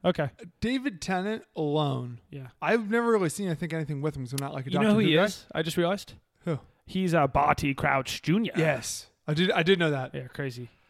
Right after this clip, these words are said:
Speaker 2: You're proud of your son.
Speaker 1: Yeah,
Speaker 2: Wow,
Speaker 1: he's from
Speaker 2: father, with the tongue thing.
Speaker 1: Harry Potter four.
Speaker 2: Yeah, bad guy in Goblet of Fire.
Speaker 1: Always licking his lips.
Speaker 2: <clears throat> Um, he is fantastic
Speaker 1: Yeah,
Speaker 2: in
Speaker 1: he's,
Speaker 2: this.
Speaker 1: he's incredible.
Speaker 2: He's basically Bill Nighy and, and also, like,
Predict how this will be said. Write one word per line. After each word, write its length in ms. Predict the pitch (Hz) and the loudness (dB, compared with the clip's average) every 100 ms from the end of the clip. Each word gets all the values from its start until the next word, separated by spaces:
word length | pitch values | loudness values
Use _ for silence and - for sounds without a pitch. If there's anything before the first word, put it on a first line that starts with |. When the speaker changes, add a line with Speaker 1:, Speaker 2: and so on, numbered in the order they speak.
| _ _ _ _ _ - | _ _ _ _ _ -10
Speaker 2:
You're 140 | 147 | -8
proud 180 | 131 170 | -2 0
of 60 | 190 | 2
your 100 | 160 | 0
son. 480 | - 196 202 165 131 | 0 0 0 -4 -8
Speaker 1:
Yeah, 240 | 151 135 | -4 0
Speaker 2:
Wow, 320 | 226 302 247 | 2 4 4
Speaker 1:
he's 120 | 156 135 | 2 -2
from 100 | 147 | -2
Speaker 2:
father, 480 | 147 143 156 202 | -2 -4 -2 -2
with 100 | 185 | -2
the 80 | 156 | -4
tongue 260 | 143 165 156 | -2 -2 -2
thing. 200 | 185 208 | -6 -2
Speaker 1:
Harry 140 | 165 | -2
Potter 200 | 151 143 | -2 -4
four. 200 | - 147 | -4 -4
Speaker 2:
Yeah, 200 | 147 135 131 - | -2 -4 -6 0
bad 160 | 156 | 0
guy 140 | 147 147 | 2 -2
in 60 | |
Goblet 240 | 143 139 131 | -2 -6 -8
of 40 | |
Fire. 260 | - 147 123 - | -4 -4 -4 -8
Speaker 1:
Always 220 | 139 139 | -8 -6
licking 180 | 139 135 | -8 -10
his 100 | 120 | -10
lips. 260 | 131 120 254 240 | -10 -4 -2 -2
Speaker 2:
<clears throat> 180 | 196 - | -6 0
Um, 600 | 180 165 156 143 135 131 - _ _ _ _ _ | 4 4 2 0 -6 -14 -18 _ _ _ _ _
he 440 | - - 226 226 180 | -12 -4 0 2 2
is 200 | 160 - | 2 2
fantastic 580 | 185 143 156 139 - | 0 0 -4 -6 -8
Speaker 1:
Yeah, 120 | 143 135 | -6 -4
Speaker 2:
in 60 | |
Speaker 1:
he's, 160 | 147 135 | -4 -8
Speaker 2:
this. 20 | 160 | -8
Speaker 1:
he's 120 | 143 | -8
incredible. 420 | 131 127 123 120 - | -8 -10 -12 -8 -4
Speaker 2:
He's 100 | 175 | 0
basically 320 | 262 196 220 | 0 0 0
Bill 240 | 165 196 | 4 4
Nighy 560 | 170 160 165 170 185 190 _ _ _ _ _ _ _ - | 4 0 0 0 -2 -6 _ _ _ _ _ _ _ -6
and, 220 | 170 165 - | -4 -4 -4
and 160 | 160 | -2
also, 480 | 165 160 151 175 151 | 2 0 2 2 2
like, 460 | 143 143 135 - | 2 0 -2 -8